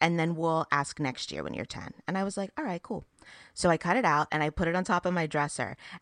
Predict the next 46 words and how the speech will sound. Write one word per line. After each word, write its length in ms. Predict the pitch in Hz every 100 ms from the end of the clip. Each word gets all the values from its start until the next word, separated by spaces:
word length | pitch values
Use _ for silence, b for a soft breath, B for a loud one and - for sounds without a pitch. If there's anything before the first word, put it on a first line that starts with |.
| _
And, 200 | 160 175
like, 180 | 165 143
throughout 360 | - 180 170
the 60 | -
year, 240 | 202 165 165
I 100 | 143
watched 500 | 135 131 123 - -
it 140 | 202
turn 320 | - 139 135
from, 180 | 143 156
like, 180 | 139 127
newsprint 760 | 135 131 127 135 - - 175 -
to 120 | 143
yellowish. 840 | 127 117 127 151 185 240 - - - -
That 320 | 147 165 170
May, 420 | 180 233 175 143
I 140 | - 160
brought 260 | 160 165
it 120 | 202
back. 260 | - 160 170 _ -
I 80 |
brought 180 | 170 185
this 180 | 180 -
tiny 640 | - - 160 175 220 196 139
piece 260 | 135 135
of 80 | 139
paper 340 | - 131 131
back 320 | 113 101 101 -
to 100 | 131
her 240 | 135 -
and 160 | - 156
was 160 | 156 147
like, 220 | 139 -
"Okay, 380 | 147 151 214 247 _ _ _
I'm 160 | - 151
ready." 380 | 202 370 208 214 B B B B B -
And 280 | 175 180 - -
<laughs> 420 | 180 - 208 -
was 280 | 226 214 196
just 280 | 190 196 -
floored. 540 | - 165 131 104 101 -
And 160 | 165 170
then 120 | 160
that 180 | 170 190
experience 720 | 180 - 143 127 123 120 -
just, 280 | - 131